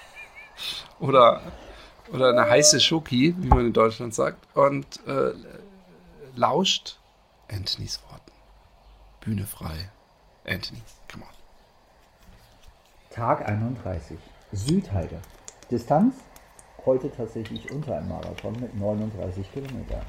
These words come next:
Speaker 2: Zeit in Bewegung vier Stunden fünfzig. Laufend dabei, alleine.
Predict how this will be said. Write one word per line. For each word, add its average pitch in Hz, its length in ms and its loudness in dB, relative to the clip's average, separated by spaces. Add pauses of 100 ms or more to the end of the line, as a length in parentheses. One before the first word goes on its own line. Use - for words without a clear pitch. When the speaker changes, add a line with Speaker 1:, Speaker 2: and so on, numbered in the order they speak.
(200)
Speaker 2:
Zeit 131 200 -2
in - 220 2
Bewegung 123 380 -8 (120)
vier 139 140 0
Stunden 127 400 -8
fünfzig. - 520 -14 (1400)
Laufend 170 540 6
dabei, 101 500 0 (560)
alleine. 156 540 4